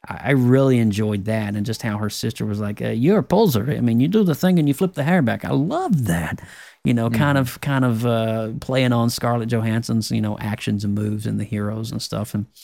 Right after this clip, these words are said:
Speaker 1: and, uh, there's some heavy moments and there's some very dark moments. Surprisingly, there's a lot of heart in this film. And that was the one thing, um, that was probably the biggest thing for me, was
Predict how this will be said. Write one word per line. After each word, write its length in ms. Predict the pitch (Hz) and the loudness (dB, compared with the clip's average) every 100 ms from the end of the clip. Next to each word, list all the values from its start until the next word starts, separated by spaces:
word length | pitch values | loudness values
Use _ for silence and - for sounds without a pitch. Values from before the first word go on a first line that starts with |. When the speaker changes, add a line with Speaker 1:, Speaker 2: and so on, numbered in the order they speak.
| - - - _ _ | -20 -20 -20 _ _
Speaker 1:
and, 200 | 120 117 | -6 -4
uh, 100 | 127 | -4
there's 200 | - 214 | 0 0
some 120 | 262 | 4
heavy 260 | 175 156 165 | 4 6 6
moments 480 | 143 143 180 175 - | 4 4 2 0 -2
and 100 | 120 | 0
there's 180 | 123 - | 0 0
some 200 | 120 107 | 0 0
very 260 | 117 120 | 0 2
dark 320 | 110 107 113 - | 0 0 -2 -2
moments. 260 | 123 151 | -2 -2
Surprisingly, 500 | 165 180 226 196 147 | -2 0 2 4 4
there's 200 | 131 131 | 2 2
a 60 | 120 | 0
lot 400 | 107 104 104 104 | -2 -2 -4 -4
of 120 | 98 | -4
heart 360 | - 101 104 - _ _ _ - | -4 -4 -6 -12 _ _ _ 0
in 160 | 120 | 2
this 200 | 110 104 | 2 0
film. 400 | - 107 101 92 - _ _ _ - | -2 -2 -2 -2 -6 _ _ _ -2
And 120 | 120 | 0
that 120 | 156 | 4
was 140 | 175 | 4
the 100 | 139 | 4
one 340 | 127 127 131 123 | 2 4 4 4
thing, 380 | - 117 113 113 | 2 0 2 0
um, 340 | 110 107 107 - - 87 - | 0 0 -2 -6 -10 -10 -10
that 400 | - - - - | -12 -12 -10 -4
was 100 | 190 | -2
probably 520 | 180 165 151 143 131 120 | 0 0 2 4 4 4
the 100 | 107 | 0
biggest 640 | 101 - 131 123 117 - | -4 -2 0 0 -2 -4
thing 160 | 117 113 | -4 -4
for 160 | - | -2
me, 300 | 110 113 113 | -2 0 0
was 240 | 107 107 | 0 -4